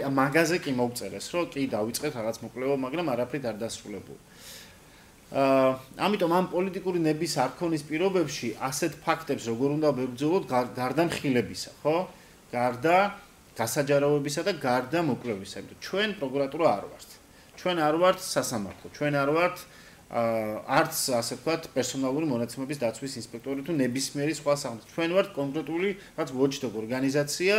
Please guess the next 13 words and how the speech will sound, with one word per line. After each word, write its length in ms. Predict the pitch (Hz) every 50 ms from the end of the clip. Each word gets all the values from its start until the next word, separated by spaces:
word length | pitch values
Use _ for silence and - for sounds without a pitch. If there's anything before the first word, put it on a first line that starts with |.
| 214 214 - - - -
არსებობენ 680 | - 117 - - 147 147 143 135 123 113 113 104 101
კონკრეტული 560 | - - 135 131 127 143 143 135 131 131 117 110
ჟურნალისტები, 600 | 98 110 113 117 123 127 131 127 - 135 113 110
რომლებიც 380 | 110 113 117 117 110 104 101 - - - - - - -
იძიებენ 560 | - - 127 120 127 143 143 131 117 107 110 101
კორუფციას 640 | 110 131 135 147 147 147 - - 185 185 208 220 208 - - - -
და 100 | - -
ცდილობენ 640 | 196 - - - - 185 175 170 170 156 165 190 202 196
რაღაცა, 420 | 175 156 143 139 147 143 - 175 180 185 185 - - - -
ა, 180 | - - 117 113 107
ხალხამდე 580 | 98 - - 170 170 165 - 165 170 170 165 180
მიიტანონ 480 | 170 156 143 139 139 143 139 151 156
ინფორმაცია. 640 | 139 117 - - 123 107 98 95 95 - - - -